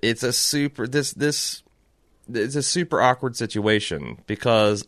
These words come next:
I actually found that Caesar's girlfriend seemed super cool and grounded and kind of able to cope with this very bizarre, non-traditional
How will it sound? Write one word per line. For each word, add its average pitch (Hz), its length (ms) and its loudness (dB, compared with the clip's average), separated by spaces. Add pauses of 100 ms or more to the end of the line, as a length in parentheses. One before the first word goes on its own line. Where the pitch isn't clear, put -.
I 156 160 0
actually 165 380 0
found 104 420 2
that 82 120 0
Caesar's 113 520 2
girlfriend 87 840 0 (440)
seemed 113 680 -2
super 117 560 0
cool 98 580 0
and 87 160 -2
grounded 90 800 0
and 85 680 -2 (1400)
kind 123 400 0
of 113 280 0
able 113 260 2
to 101 120 -4
cope 110 340 0
with 95 180 -2
this 95 200 -2
very 98 300 2
bizarre, 90 640 0
non-traditional 87 1200 -2